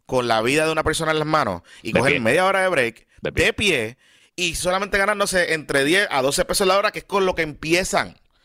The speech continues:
Speaker 2: Y estoy
Speaker 1: la
Speaker 2: seguro
Speaker 1: mayoría
Speaker 2: que
Speaker 1: de esos
Speaker 2: par de
Speaker 1: empleados.
Speaker 2: veces al mes y probablemente par de veces a la semana, como hay tan poquitas enfermeras, eh, y enfermeros, se tienen que, no pueden cogerse ni los treinta minutos.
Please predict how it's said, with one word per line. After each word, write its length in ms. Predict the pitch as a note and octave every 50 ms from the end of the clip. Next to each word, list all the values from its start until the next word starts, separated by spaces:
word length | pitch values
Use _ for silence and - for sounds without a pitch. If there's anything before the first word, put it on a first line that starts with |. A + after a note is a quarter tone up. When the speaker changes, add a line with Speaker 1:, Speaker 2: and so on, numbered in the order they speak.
| _
Speaker 2:
Y 60 | - A2
estoy 120 | G#2 -
Speaker 1:
la 40 | A2+
Speaker 2:
seguro 220 | - - C#3 C#3+ -
Speaker 1:
mayoría 140 | C#3+ C3 -
Speaker 2:
que 60 | C#3
Speaker 1:
de 60 | B2+ B2
esos 140 | A#2+ C#3 C3+
Speaker 2:
par 160 | C3 A#2+ B2
de 60 | C3
Speaker 1:
empleados. 220 | C#3 D3 D3+ D3 C#3
Speaker 2:
veces 80 | E3 - C#3+
al 100 | D3 D3
mes 160 | D3 D#3 D#3
y 40 | D3
probablemente 400 | B2 A#2 G#2 G#2+ A#2+ B2 C3 C3+
par 120 | - G#2 G#2
de 60 | A2
veces 180 | A2+ A2+ C3+ B2
a 40 | A#2+
la 80 | B2
semana, 480 | A#2+ C#3+ C#3 C#3+ C#3+ B2+ A#2 G2+ - - -
como 240 | - G#2 F#2 F2+ F2
hay 80 | F2 E2+
tan 180 | - G#2 G#2 G#2+
poquitas 360 | - A#2+ A2+ A2+ A2 B2 A#2+
enfermeras, 600 | B2 A2+ B2 A#2 A#2+ B2 B2+ A#2+ A2 A2 - - _ _
eh, 640 | G2 F#2 F2+ F2 E2+ E2 D#2+ D#2+ D#2 D2+ D2 D#2 -
y 60 | - G#2
enfermeros, 460 | G2+ A#2 A#2 A#2+ D3+ E3 C#3 B2 -
se 100 | - G2
tienen 380 | - E2 E2 E2 F2+ F#2 G2+ -
que, 480 | - - A2+ G#2+ G#2 G2+ G2 F#2+ F#2 F2+
no 100 | F2+ F2+
pueden 200 | - G#2 G2+ A2 G2+
cogerse 260 | G#2 G2+ - - G2
ni 80 | F2+ E2+
los 140 | D#2+ C#2+
treinta 280 | - - E2 D2+ - D2+
minutos. 360 | D2 C2 A1+ - - - -